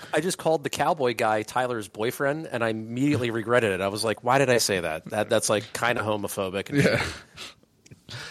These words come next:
Speaker 2: 'Cause he was also there with a babe on his arm.
Speaker 1: Yeah. Yeah. That's very crappy of me.
Speaker 2: You're
Speaker 1: Uh,
Speaker 2: a piece
Speaker 1: but
Speaker 2: of shit.
Speaker 1: that,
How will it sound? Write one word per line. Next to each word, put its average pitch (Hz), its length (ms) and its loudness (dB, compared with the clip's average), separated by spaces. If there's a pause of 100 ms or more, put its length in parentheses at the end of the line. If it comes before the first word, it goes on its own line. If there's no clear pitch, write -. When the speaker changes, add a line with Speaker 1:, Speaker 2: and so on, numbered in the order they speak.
(200)
Speaker 2:
'Cause 170 140 0
he 190 80 2
was 220 300 0
also 165 320 2
there 156 200 4
with 147 240 2
a 123 80 2
babe 104 440 0 (640)
on 151 200 2
his 117 140 0
arm. 113 420 2 (640)
Speaker 1:
Yeah. 117 140 2
Yeah. 107 60 -2 (720)
That's 101 260 0 (400)
very 117 180 2
crappy 104 340 4
of 92 100 0
me. 92 220 -2 (360)
Speaker 2:
You're 113 120 2
Speaker 1:
Uh, 113 40 2
Speaker 2:
a 110 40 0
piece 131 280 0
Speaker 1:
but - 20 0
Speaker 2:
of 127 80 2
shit. 156 420 0 (380)
Speaker 1:
that, - 180 -4